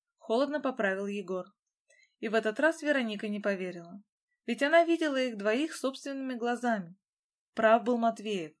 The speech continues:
когда сказал, что действительно должна была увидеть, чтобы понять.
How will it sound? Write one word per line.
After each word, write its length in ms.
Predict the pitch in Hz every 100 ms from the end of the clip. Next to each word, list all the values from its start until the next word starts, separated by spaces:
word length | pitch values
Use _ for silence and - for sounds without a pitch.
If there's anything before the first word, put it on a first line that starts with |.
| -
когда 280 | 190 185
сказал, 380 | 196 - 247 226
что 160 | 208 190
действительно 640 | 180 220 - 240 202 180
должна 400 | 180 202 202 202
была 220 | 185 196
увидеть, 500 | 196 208 208 - - _ _ _ _
чтобы 340 | - - 226 247
понять. 560 | 285 277 220 170 -